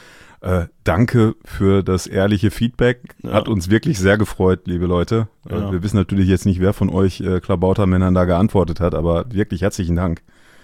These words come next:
Speaker 2: Ja, äh, die schreiben auch,
Speaker 1: Ist auch
Speaker 2: also
Speaker 1: nicht
Speaker 2: erstmal,
Speaker 1: selbstverständlich.
Speaker 2: die haben's nicht negativ aufgenommen, also die haben noch so einen schönen, äh, s-, lachenden Smiley hinterhergeschoben. Also haben sie es jetzt auch gemerkt oder hatten's vielleicht auch vorher schon gemerkt.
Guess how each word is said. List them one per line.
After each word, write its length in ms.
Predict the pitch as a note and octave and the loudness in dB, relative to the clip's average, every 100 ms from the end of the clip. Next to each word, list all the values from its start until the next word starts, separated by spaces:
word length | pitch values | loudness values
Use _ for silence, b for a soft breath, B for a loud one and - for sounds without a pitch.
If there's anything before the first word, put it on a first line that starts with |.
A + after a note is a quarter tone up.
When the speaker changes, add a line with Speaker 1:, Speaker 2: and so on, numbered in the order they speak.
| b b b | b b b
Speaker 2:
Ja, 200 | A2 G2+ | -6 -6
äh, 160 | - - | -8 -12
die 340 | D#2+ A#2+ A#2+ | -14 -12 -10
schreiben 380 | A#2 - C3 C3+ | -8 0 0 0
auch, 120 | A#2+ | -2
Speaker 1:
Ist 40 | B2 | 0
auch 40 | |
Speaker 2:
also 100 | B2 | 2
Speaker 1:
nicht 120 | F#2+ | 2
Speaker 2:
erstmal, 200 | F2 - | 2 0
Speaker 1:
selbstverständlich. 300 | - D#2+ D2+ D#2 | -2 -2 -4 -4
Speaker 2:
die 100 | A#2 | -4
haben's 320 | C3 - - | -2 -6 -10
nicht 360 | B2 D3+ - - - - | -8 -8 -10 -20 -20 -4
negativ 500 | B2 C3+ C3+ C#3+ - | 0 0 -2 -8 -8
aufgenommen, 520 | C#3+ - B2 C3 C3 | -8 -6 -4 -4 -4
also 200 | G#2+ G#2+ | -4 -4
die 80 | G#2+ | -4
haben 240 | G#2+ G#2+ | -6 -8
noch 180 | G2 F#2+ | -12 -14
so 180 | - - | -16 -16
einen 100 | F#2 | -14
schönen, 340 | - G2+ G#2 | -10 -8 -8
äh, 140 | G2+ G2 | -8 -8
s-, 260 | - - - | -10 -14 -14
lachenden 340 | A2+ A#2+ A2 | -12 -8 -8
Smiley 320 | - A2+ A#2 | -6 -4 -4
hinterhergeschoben. 760 | A2+ A2+ A2 A2 A2 A#2+ A2+ A2+ B B B | -4 -4 -6 -6 -8 -8 -6 -8 B B B
Also 260 | - A2+ A2+ | -6 -2 0
haben 80 | A#2+ | 0
sie 60 | |
es 100 | A#2 | -2
jetzt 160 | B2+ - | -4 -4
auch 160 | A2 - | -8 -4
gemerkt 480 | A2+ G#2 A2 - | -4 -2 -6 -8
oder 160 | - G2+ | -10 -8
hatten's 240 | G#2 G#2 | -8 -12
vielleicht 180 | - F#2 | -10 -10
auch 80 | F#2 | -12
vorher 240 | - G2 | -10 -8
schon 200 | G#2 A2+ | -8 -8
gemerkt. 360 | A2+ G#2 G#2 - | -8 -6 -6 -8